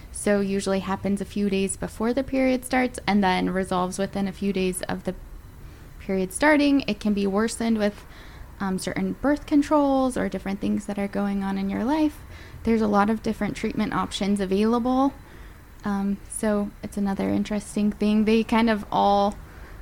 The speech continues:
go along together, all of these mental health issues in women.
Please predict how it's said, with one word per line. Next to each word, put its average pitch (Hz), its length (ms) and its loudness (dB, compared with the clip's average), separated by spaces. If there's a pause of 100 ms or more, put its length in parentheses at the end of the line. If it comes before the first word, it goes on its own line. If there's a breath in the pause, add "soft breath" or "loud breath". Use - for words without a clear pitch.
(300 loud breath)
go 202 180 2
along 196 360 0
together, 202 500 -2
all 196 240 -2
of 202 140 -8
these 208 360 -4
mental 202 340 -2
health 202 220 -6
issues 202 460 -2
in 208 140 -2
women. 208 340 0